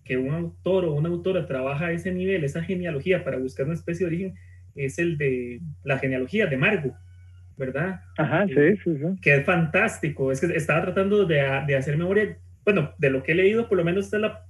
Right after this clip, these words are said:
Speaker 1: referencia que tengo inmediata, eh, la de Margo y desde dónde lo hace.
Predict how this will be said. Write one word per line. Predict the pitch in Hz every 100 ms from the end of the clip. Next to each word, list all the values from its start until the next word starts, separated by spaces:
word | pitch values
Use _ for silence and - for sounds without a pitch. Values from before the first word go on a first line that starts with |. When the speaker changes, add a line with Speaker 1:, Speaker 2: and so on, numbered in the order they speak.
| - - -
Speaker 1:
referencia | 151 143 135 147 196
que | 190 170
tengo | 175 190
inmediata, | 175 139 170 202 - 131 - - - - - - - -
eh, | 135 131 131 127 127 - - - -
la | 151 139
de | 131
Margo | 139 185 170
y | 151
desde | 131
dónde | 131 139 165
lo | 170
hace. | 202 - - 123